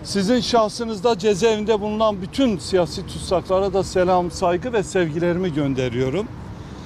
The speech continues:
Değerli arkadaşlar, bir ülkede demokrasi ve özgürlüklerin olup olmadığını anlamanın en iyi yolu cezaevlerine bakmaktır. Bugün Türkiye'de üç yüz elli bine yakın tutsak cezaevlerindedir.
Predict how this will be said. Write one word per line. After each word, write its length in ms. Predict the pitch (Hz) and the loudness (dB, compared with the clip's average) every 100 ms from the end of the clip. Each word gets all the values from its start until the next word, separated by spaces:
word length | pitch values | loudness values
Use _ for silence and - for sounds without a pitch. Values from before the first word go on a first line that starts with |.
| - - - - - | -14 -14 -14 -8 2
Değerli 260 | 185 220 254 | 4 4 2
arkadaşlar, 680 | 240 247 233 - 254 240 202 | 2 4 2 4 2 2 2
bir 100 | 247 | 0
ülkede 640 | 240 - 233 220 233 226 - - - - - - - - | 0 2 2 4 2 2 -8 -18 -18 -18 -18 -16 -8 0
demokrasi 680 | 202 226 214 226 208 247 | 2 4 2 2 2 2
ve 40 | 233 | 4
özgürlüklerin 840 | 220 196 190 208 208 135 226 240 | 4 2 -2 -2 -2 2 2 4
olup 340 | 233 226 240 240 | 2 2 0 0
olmadığını 760 | 240 226 220 175 220 233 233 226 | 2 4 2 4 2 2 0 0
anlamanın 640 | 214 214 214 214 220 240 226 - - | 0 2 2 2 2 0 -4 -8 0
en 140 | 254 | 2
iyi 200 | 240 240 | 2 0
yolu 300 | 220 226 277 | 2 2 2
cezaevlerine 840 | 196 220 175 226 185 202 196 220 190 - - - | 2 2 4 4 4 4 4 2 0 -2 -10 -2
bakmaktır. 640 | 151 - 147 131 - 247 - - - - - - - - - - - - | -2 0 -4 -4 -4 -6 -6 -16 -18 -18 -16 -16 -16 -14 -14 -14 -12 -2
Bugün 260 | 226 208 202 | 0 2 0
Türkiye'de 580 | - 247 - 202 214 | 0 -2 2 2 2
üç 200 | 262 185 | 0 -4
yüz 120 | - 208 | 0 2
elli 300 | 220 269 208 | 2 0 0
bine 280 | 214 202 127 - - - - | 2 2 0 -10 -16 -10 0
yakın 340 | 180 - 240 | 0 0 -8
tutsak 500 | - 208 - 254 175 | -6 -10 -2 0 0
cezaevlerindedir. 1080 | 202 156 156 147 139 135 127 123 123 196 | -2 0 0 -2 -2 -6 -6 -6 -4 -4